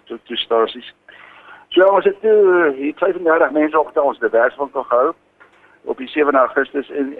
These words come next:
die doel daarvan was om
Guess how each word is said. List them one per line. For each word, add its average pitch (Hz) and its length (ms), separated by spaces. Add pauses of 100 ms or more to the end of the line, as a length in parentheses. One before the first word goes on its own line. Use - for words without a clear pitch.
die 135 500 (160)
doel 226 260
daarvan 123 440
was 101 300
om 113 380